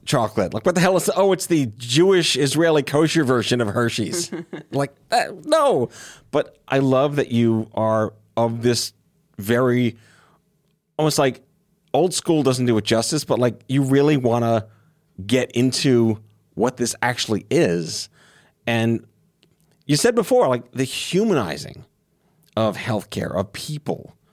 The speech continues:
Speaker 1: right? The sanitization of everything that comes through the agencies or the news wires. How have you seen that i-, in any way? I mean, I hate to think that the news we cover was the only thing that demonstrated that you can get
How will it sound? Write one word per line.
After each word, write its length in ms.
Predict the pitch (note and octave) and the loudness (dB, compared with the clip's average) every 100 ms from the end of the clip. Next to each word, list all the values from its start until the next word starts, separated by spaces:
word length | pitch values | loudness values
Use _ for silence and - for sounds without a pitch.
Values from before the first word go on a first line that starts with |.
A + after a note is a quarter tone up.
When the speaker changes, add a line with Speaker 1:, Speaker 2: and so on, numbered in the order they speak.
| _ - | _ -6
Speaker 1:
right? 200 | G#2 G2+ | -4 -4
The 100 | G#2 | -6
sanitization 1200 | - - D3 D3+ D3 A#2 G#2 A2+ A#2 G#2+ D#2 - _ _ _ _ _ - | -4 -2 0 0 -2 -2 0 0 0 -4 -4 -10 _ _ _ _ _ -4
of 500 | G2+ F#2 F2+ E2+ _ _ _ B2+ | 0 0 0 -4 _ _ _ 0
everything 340 | D3+ D3+ B2+ | 0 2 0
that 80 | A#2 | 0
comes 240 | A#2+ A2+ | -2 -4
through 140 | - F#2 | -2 -2
the 160 | F2+ | 0
agencies 760 | A2 A#2+ A#2+ - A#2+ A2+ A2 - | 0 0 -2 0 2 2 0 -2
or 140 | - E2+ | -4 -4
the 100 | F2 | 0
news 260 | G#2+ B2 | 2 0
wires. 680 | A#2 A2+ G#2 G2 F#2+ E2+ - - - - - | 0 0 2 0 0 -2 -6 -10 -20 -20 -12
How 280 | - G3 C4+ | -2 0 2
have 120 | A#3 | 2
you 160 | E3 D3+ | 2 0
seen 420 | - E3 D3+ C3+ | 2 2 4 4
that 300 | A#2+ A2 A2 _ _ _ C#3 | 2 0 -4 _ _ _ -10
i-, 40 | - | -4
in 180 | E3+ D#3 | 0 0
any 280 | C3+ D3 D#3 | 2 2 4
way? 520 | B2 B2 G#2+ E2+ D#2+ _ _ _ _ _ _ _ | 4 4 2 0 -4 _ _ _ _ _ _ _
I 40 | D3 | -2
mean, 120 | C#3+ | 0
I 160 | - C#3 | 0 0
hate 220 | F3 F3+ | 0 2
to 100 | F3 | 0
think 180 | F3 D#3 | 0 0
that 140 | C3+ | 0
the 100 | A#2+ | 2
news 260 | A#2 C#3+ D3 | 4 4 2
we 80 | |
cover 280 | C3+ B2+ A#2+ | 0 0 2
was 160 | A2+ G#2+ | 2 0
the 100 | A2+ | -2
only 300 | A2+ C#3 C3 | 0 2 0
thing 540 | G2+ C3 B2 G#2+ G2 - - _ | 0 0 2 2 0 -2 -18 _
that 200 | A2 A2+ | -2 0
demonstrated 640 | A#2+ B2+ B2+ A#2+ A2 G#2 | 2 2 2 2 2 0
that 60 | - | 0
you 120 | A#2 | -2
can 180 | A#2 A#2 | 0 0
get 300 | A#2 A#2 - | 2 -2 -6